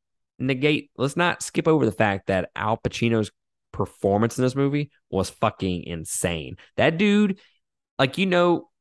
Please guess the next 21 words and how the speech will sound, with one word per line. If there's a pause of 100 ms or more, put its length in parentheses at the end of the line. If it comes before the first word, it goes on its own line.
(420)
that
line
of, (720)
like,
you
remember,
uh,
Batman
and
Robin,
right?
With,
uh, (260)
Arnold
Schwarzenegger, (260)
all
the
ice
puns
and
shit.